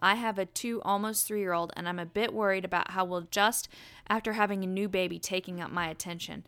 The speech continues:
especially at the beginning. I hope he will be a better sleeper than she was. So I, um, with my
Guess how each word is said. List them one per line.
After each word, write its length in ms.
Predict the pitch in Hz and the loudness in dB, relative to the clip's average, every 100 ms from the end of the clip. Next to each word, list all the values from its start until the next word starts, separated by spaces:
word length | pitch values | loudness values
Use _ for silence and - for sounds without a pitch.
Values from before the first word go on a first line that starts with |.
| - - - | -18 -20 -6
especially 560 | 202 - 196 - 208 196 | -4 2 2 2 0 0
at 80 | 190 | -2
the 80 | |
beginning. 560 | 180 175 180 160 139 139 - - - - | -6 -2 -2 -2 -4 -8 -14 -20 -18 -2
I 140 | 190 202 | 2 6
hope 240 | 226 - | 4 4
he 160 | 262 233 | 2 2
will 140 | 247 | 4
be 120 | 233 | 4
a 60 | 208 | 4
better 340 | 190 185 202 | 4 4 4
sleeper 480 | - - 196 202 180 | 2 2 2 2 0
than 220 | 175 175 | 0 -4
she 280 | 180 - 185 | -2 -2 0
was. 460 | 165 139 151 - - _ _ - - - - - | 0 -2 -2 -6 -8 _ _ -20 -20 -20 -20 -6
So 540 | - - 285 277 269 - | -2 0 4 4 2 0
I, 280 | - 285 339 | 2 4 4
um, 400 | 320 269 233 - - _ _ - - _ 233 | 2 0 -2 -6 -14 _ _ -10 -10 _ -4
with 500 | 214 262 302 - 233 | 4 6 4 0 -4
my 880 | 226 214 214 208 202 202 202 202 | 0 2 2 4 2 0 -2 -6